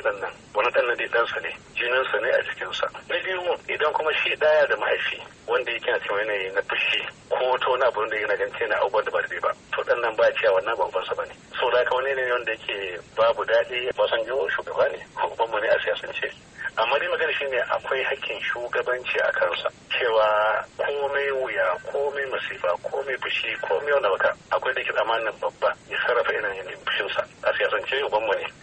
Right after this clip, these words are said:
Ba za mu ce za mu, za mu, za mu guje shi. Sannan ɗan nasa da yake shi ne shugaban ƙasar Najeriya, babu za a yi dole ce shi kuma ce zai da ubansa.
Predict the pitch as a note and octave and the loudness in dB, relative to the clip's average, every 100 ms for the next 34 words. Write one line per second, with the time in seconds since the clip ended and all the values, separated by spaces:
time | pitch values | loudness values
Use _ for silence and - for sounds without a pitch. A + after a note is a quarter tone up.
0 | - - - - - - C#3 C#3+ C3 A#2 | -20 -16 -10 -8 -4 2 4 4 0 -2
1 | B2+ A#2+ A#2+ - A2+ A2+ A2 A2+ - F#2+ | 0 0 0 -2 -4 -2 0 0 0 -4
2 | F2+ - - - - C3+ C3 C3 E3 D#3+ | -4 -4 -10 2 4 4 2 2 2 2
3 | - C3 C#3 B2+ A#2+ C#3 B2+ A2 G#2 - | 0 -2 -2 -2 -2 -2 0 0 0 2
4 | G#2 A2+ A2 F2+ - - - - - C#3 | 0 2 2 2 0 -4 -4 -6 -2 2
5 | D3 C#3+ C3 C#3 C3+ D3 C3 B2 B2+ - | 2 0 2 2 4 0 0 -2 -4 -4
6 | B2 B2 - B2 G#2+ G#2+ - - - | -2 -2 -2 2 2 2 2 0 0